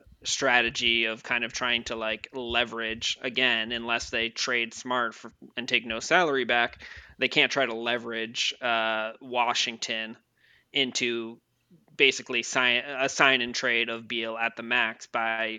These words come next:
by presenting as if they, the Celtics have max cap space. Um, or it may, it makes it a little bit more complicated to do that. But I,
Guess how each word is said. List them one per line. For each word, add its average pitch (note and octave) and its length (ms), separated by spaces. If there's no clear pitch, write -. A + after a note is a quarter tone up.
by A2 300
presenting C3+ 800
as B2 280
if B2 240
they, A2+ 460
the B2 100
Celtics A#2 480
have A2+ 400
max A2+ 320
cap G#2+ 260
space. F2 360
Um, A#2 340
or C#3+ 140
it C#3 40
may, C#3+ 160
it E3+ 160
makes D#3 220
it D3 60
a C3+ 60
little C3 220
bit A#2+ 140
more A#2 180
complicated A2 640
to - 60
do G#2+ 180
that. G#2 240
But B2+ 160
I, B2+ 300